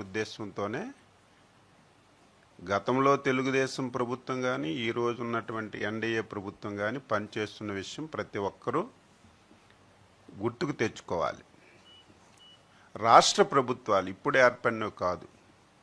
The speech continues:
స్వతంత్రం వచ్చిన తర్వాత రాష్ట్ర ప్రభుత్వాలు ఏర్పడుతూనే ఉన్నాయి. ముఖ్యమంత్రులు ఎప్పుడూ పాలన చేస్తుంటారు. ఎప్పుడైనా ప్రభుత్వాలు ఆహార పంటలు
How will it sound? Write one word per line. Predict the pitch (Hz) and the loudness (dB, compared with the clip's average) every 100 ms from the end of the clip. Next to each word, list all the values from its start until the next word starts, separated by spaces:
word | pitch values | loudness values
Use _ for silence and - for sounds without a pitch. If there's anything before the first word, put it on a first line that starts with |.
| _ _ - | _ _ -16
స్వతంత్రం | - 101 131 131 127 120 | -10 -6 -2 0 0 0
వచ్చిన | 117 - 113 | -2 -4 -8
తర్వాత | 107 107 107 104 - | -4 -2 0 0 -2
రాష్ట్ర | 147 107 104 - | 0 2 0 -2
ప్రభుత్వాలు | 98 110 95 98 - 104 139 | -12 -10 -8 -8 -4 -4 -2
ఏర్పడుతూనే | 113 98 - 104 - 104 110 101 | -2 -4 -4 -8 -6 -6 -4 -4
ఉన్నాయి. | 117 190 - - - - - - _ _ _ _ - | -4 -6 -10 -20 -20 -20 -20 -20 _ _ _ _ -14
ముఖ్యమంత్రులు | 104 101 - 117 117 110 107 | -12 -8 -2 0 2 0 -2
ఎప్పుడూ | 104 - 110 139 | -2 -4 -6 -4
పాలన | - 101 110 113 95 98 | 0 2 2 0 -4 -6
చేస్తుంటారు. | 98 - 92 80 85 - - - - _ _ - - - - - - - 113 | -6 -8 -10 -8 -8 -8 -18 -20 -20 _ _ -20 -20 -20 -20 -20 -20 -4 0
ఎప్పుడైనా | 123 - 185 185 180 180 | 0 4 8 8 8 8
ప్రభుత్వాలు | 175 147 123 131 143 156 156 147 143 120 101 120 156 131 - - _ _ _ _ - | 4 2 0 0 -2 8 10 10 8 2 0 -4 -10 -20 -20 -20 _ _ _ _ 4
ఆహార | 107 135 151 175 175 170 | 10 10 12 12 12 12
పంటలు | - 131 127 131 95 | 6 4 6 4 2